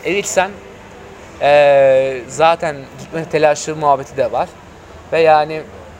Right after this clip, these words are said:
biraz herhalde yani transferler yapıldı bu dönemde ama transferler hala mesela adapte edilmedi. Tanguy Embo-, Ndombele hariç.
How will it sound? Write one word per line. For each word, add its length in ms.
biraz 260
herhalde 360
yani 260
transferler 500
yapıldı 300
bu 100
dönemde 340
ama 200
transferler 560
hala 260
mesela 280
adapte 300
edilmedi. 340
Tanguy 300
Embo-, 460
Ndombele 340
hariç. 280